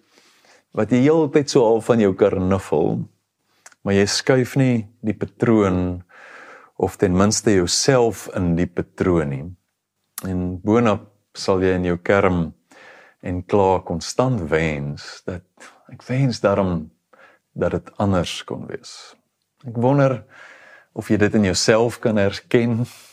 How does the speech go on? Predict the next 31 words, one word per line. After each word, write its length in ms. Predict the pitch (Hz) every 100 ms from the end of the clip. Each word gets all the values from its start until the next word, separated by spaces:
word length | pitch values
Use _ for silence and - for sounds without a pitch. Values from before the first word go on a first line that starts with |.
| -
en 200 | 104 98
ek 100 | 92
wonder 300 | 104 139 131
in 160 | 107
watter 400 | 82 95 95 -
verhouding 840 | - 110 80 85 92 90 76 76 71 _ - - _ _
kan 220 | 104 107
jy 200 | 101 92
dit 320 | 87 85 -
van 180 | - 87
jouself 720 | 85 - 87 78 71 - - -
herken. 640 | 80 - - - - - _ _ -
Is 80 | 117
dit 140 | 123
in 60 | 135
jou 160 | 113
huwelik? 580 | 92 82 73 - - - - - _ _ _ - _ _ -
Is 80 | 101
dit 140 | 107
in 100 | 113
'n 60 | 101
vriendskap? 640 | - 131 131 - - 123 - - _ _ - - - _ -
Is 100 | 104
dit 140 | 98
met 280 | 98 95 -
'n 140 | 90 -
kind 340 | - 127 120 -
of 200 | 90 90
met 300 | 101 110 110
jou 200 | 92 -
kinders? 680 | 117 127 123 - - -